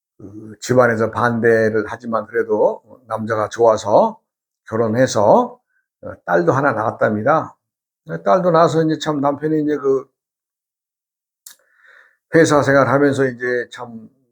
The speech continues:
초-, 초기에는 열심히 늘 살았겠죠. 다른 맘 안 먹고. 어. 그러나 어떻게 세상이라는 게 그래요?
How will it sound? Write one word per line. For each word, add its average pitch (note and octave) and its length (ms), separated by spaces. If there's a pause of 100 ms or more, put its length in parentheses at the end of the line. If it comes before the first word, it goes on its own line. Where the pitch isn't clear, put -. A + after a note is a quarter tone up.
(240)
초-, F#3 340 (240)
초기에는 F3+ 500
열심히 C3+ 640 (1800)
늘 B2+ 120
살았겠죠. C#3 1000
다른 B2 240
맘 A#2 160
안 A#2+ 140
먹고. B2+ 600 (120)
어. G2 160 (400)
그러나 A#3 220
어떻게 G#3 220
세상이라는 F#3 560
게 - 40
그래요? D3+ 540